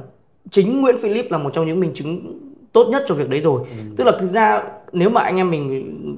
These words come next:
Speaker 1: về mặt công việc gọi là dịch thuật đi thì có thể là ngôn ngữ thì cần phải gặp nhiều vấn đề, nhưng mà trên sân bóng đá nó là một cái ngôn ngữ rất là khác, nhiều khi không cần phải gọi là, ừ, ừ, word by word nhưng mà chỉ
Speaker 2: Với
Speaker 1: cần
Speaker 2: cả
Speaker 1: nhìn nhau.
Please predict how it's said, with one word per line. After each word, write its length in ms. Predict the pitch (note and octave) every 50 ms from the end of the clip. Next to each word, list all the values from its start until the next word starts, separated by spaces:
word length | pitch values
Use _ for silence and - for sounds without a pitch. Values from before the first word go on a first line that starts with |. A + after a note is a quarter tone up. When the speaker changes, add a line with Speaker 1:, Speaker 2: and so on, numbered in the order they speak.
| - - -
Speaker 1:
về 220 | D3 C#3+ C#3+ C#3+
mặt 180 | C#3+ C#3+ C#3 -
công 180 | - G#3 G3 F3+
việc 320 | E3+ E3+ D#3 - - -
gọi 120 | - C#3 B2+
là 60 | C#3+
dịch 180 | C3+ E3+ - -
thuật 180 | G3+ G3+ G3+ G3+
đi 120 | A3 G3+ G#3 - - - - - _
thì 80 | E3+
có 100 | D#3+ F3+
thể 120 | G#3 G3+ D3
là 140 | B2+ C3 B2+ B2+ - - -
ngôn 280 | - D#3+ F3 G3 F#3 F3+
ngữ 160 | F#3+ A3 A3+
thì 80 | G3 F#3 -
cần 140 | E3 C#3+ C3
phải 140 | B2 A#2 A#2 B2 B2
gặp 100 | C#3+ C3+
nhiều 120 | C#3 C#3+ C#3
vấn 140 | C#3 C#3+ E3+
đề, 220 | F3+ D#3+ C#3+ B2 - - - - _ _
nhưng 120 | C4 C4+
mà 80 | B3+ B3 A3+ A3 - - - -
trên 140 | B3+ B3
sân 160 | G3+ A#3+ G#3+ G3+
bóng 140 | G3 F#3+
đá 200 | F#3 F3 E3+ F#3 G#3
nó 60 | A3
là 140 | A#3 A3+ F#3+
một 160 | D#3+ D3+ D3+ C#3
cái 100 | E3 F#3+
ngôn 180 | F#3+ A3 G#3 G#3
ngữ 140 | G#3+ B3 B3+
rất 120 | C4 D#4
là 80 | D4 B3
khác, 260 | - - C#4 C#4+ D4 D4 C#4+ - - - _ _ _ _ _
nhiều 180 | G3 G3 G#3+ G3+
khi 180 | G3+ C4 C4
không 180 | B3+ C4+ C#4 A3+
cần 160 | G#3+ G#3 E3 D3+
phải 240 | D3+ C#3+ C#3 - - - -
gọi 120 | F#3 F3+ F3+
là, 180 | F3+ E3+ E3 E3 E3 - - - - - _ -
ừ, 60 | G3+ G3 F#3+ F#3 F#3+ F#3+
ừ, 60 | F3+ E3+ E3+ F#3 F3+ F3 F3 F#3 E3+ E3
word 160 | C4 C#4 -
by 60 | B3
word 380 | B3 A#3+ C4+ D#4+ D#4+ D#4+ - - - - - -
nhưng 140 | G#3+ G#3 F#3+
mà 60 | F3 -
chỉ 80 | -
Speaker 2:
Với 100 | - E3
Speaker 1:
cần 100 | D#3 D#3+ D#3
Speaker 2:
cả 60 | -
Speaker 1:
nhìn 80 | D#3+ F3
nhau. 300 | G3 G3+ F#3+ F#3 -